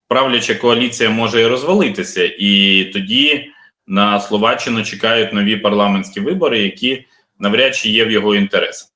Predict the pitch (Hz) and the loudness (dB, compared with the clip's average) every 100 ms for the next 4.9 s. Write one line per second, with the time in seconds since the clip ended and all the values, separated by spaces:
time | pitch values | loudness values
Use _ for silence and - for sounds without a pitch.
0 | _ _ _ - - _ _ - 196 202 | _ _ _ -20 -20 _ _ -4 2 2
1 | 202 - - 254 269 254 202 - 175 170 | 2 -2 0 0 0 0 0 2 4 6
2 | 151 127 113 98 - 104 104 104 101 123 | 6 4 4 0 -2 2 4 4 2 0
3 | 147 147 117 110 117 107 101 117 117 131 | 0 0 0 0 -2 -4 -4 0 0 2
4 | 180 123 110 101 95 98 98 85 - | 0 2 2 2 0 0 2 0 -4